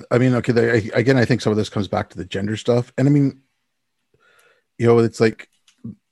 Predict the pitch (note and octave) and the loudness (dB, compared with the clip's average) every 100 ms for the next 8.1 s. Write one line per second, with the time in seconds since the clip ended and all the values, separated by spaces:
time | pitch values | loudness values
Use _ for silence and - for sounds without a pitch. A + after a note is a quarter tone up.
0 | _ _ _ _ _ _ _ _ _ _ | _ _ _ _ _ _ _ _ _ _
1 | _ _ _ _ A#2+ B2+ C3+ B2+ G#2 A#2+ | _ _ _ _ -2 0 2 0 -2 -2
2 | A2+ A#2 - - _ - - - _ _ | -2 -4 -10 -20 _ -20 -18 -20 _ _
3 | _ _ _ _ _ _ _ _ _ _ | _ _ _ _ _ _ _ _ _ _
4 | _ - C3+ B2+ B2+ D#3+ C#3 B2+ B2+ A#2+ | _ -6 -2 0 2 4 4 2 2 2
5 | A2 G#2 A2+ D3+ - B2+ A2+ A2+ G#2+ - | 2 0 -2 -2 -2 -4 -4 -4 -8 -4
6 | C#3+ C3+ - A#2+ A2+ A#2+ A2+ - _ _ | -2 -2 -4 -4 -4 -4 -4 -8 _ _
7 | - _ - G#2 A2+ A#2 G#2 A2 A2 A2 | -20 _ -12 -4 -2 -2 -4 -4 -2 -2
8 | G#2+ | -4